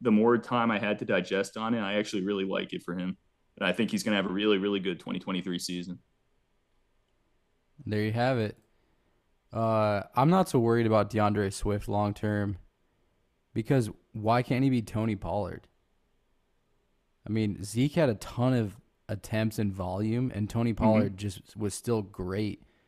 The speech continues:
Speaker 2: for what he was given. And I think DeAndre Swift, I think we need to move past thinking DeAndre Swift is gonna be some three-down workload, workhorse
Speaker 1: Yes.
Speaker 2: guy, but he has electric skills when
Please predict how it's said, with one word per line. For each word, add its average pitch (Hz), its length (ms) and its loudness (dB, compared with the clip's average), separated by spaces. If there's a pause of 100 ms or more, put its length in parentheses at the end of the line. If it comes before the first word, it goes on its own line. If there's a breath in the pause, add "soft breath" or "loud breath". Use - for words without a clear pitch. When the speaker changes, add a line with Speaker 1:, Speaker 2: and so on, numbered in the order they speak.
(140)
Speaker 2:
for 104 180 -4
what 98 300 -2
he 104 120 -4
was 95 180 -4
given. 101 520 -4 (320)
And 104 100 -4
I 104 60 0
think 107 260 -4
DeAndre 110 440 2
Swift, 104 460 -4 (100)
I 110 80 -2
think 117 180 -2
we 127 120 4
need 117 140 4
to 107 60 2
move 104 360 0
past 98 480 -2 (340 soft breath)
thinking 110 340 0
DeAndre 104 460 2
Swift 107 260 0
is 101 120 -4
gonna 104 120 0
be 104 80 0
some 98 200 -2
three-down 104 800 0
workload, 110 640 -2 (280)
workhorse 101 220 0
Speaker 1:
Yes. 123 320 0
Speaker 2:
guy, 139 380 0 (600 soft breath)
but 104 260 0
he 120 180 0
has 120 460 2 (300)
electric 113 600 0
skills 113 580 0 (180)
when 107 460 0